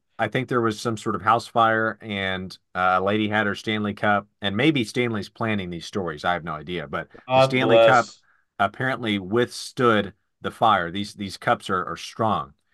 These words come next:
Speaker 1: But then there's an ugly part to this, right? Because I think recently why this topic kinda came up was Starbucks released a pink version of this,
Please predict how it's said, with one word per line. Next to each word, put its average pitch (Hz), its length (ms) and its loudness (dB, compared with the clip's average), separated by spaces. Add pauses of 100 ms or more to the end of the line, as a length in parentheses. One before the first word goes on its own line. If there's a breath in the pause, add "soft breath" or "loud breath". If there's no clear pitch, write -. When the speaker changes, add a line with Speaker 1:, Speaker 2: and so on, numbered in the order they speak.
(220)
Speaker 1:
But - 100 -2
then 208 100 4
there's 240 180 2
an 127 120 -2
ugly 135 320 2
part 98 260 -4
to - 80 -10
this, 82 220 -8
right? 117 240 2
Because 110 400 -2 (1000)
I 117 80 -2
think - 420 0 (140)
recently 104 680 -4 (380)
why 120 340 6
this 117 240 -2
topic 113 320 2
kinda 101 200 -8
came 95 220 -4
up 113 240 4 (300 soft breath)
was 107 360 0
Starbucks 120 960 2
released 104 460 -4
a 98 100 -6
pink 135 360 -8
version 110 460 -2
of 87 160 -2
this, 90 400 -6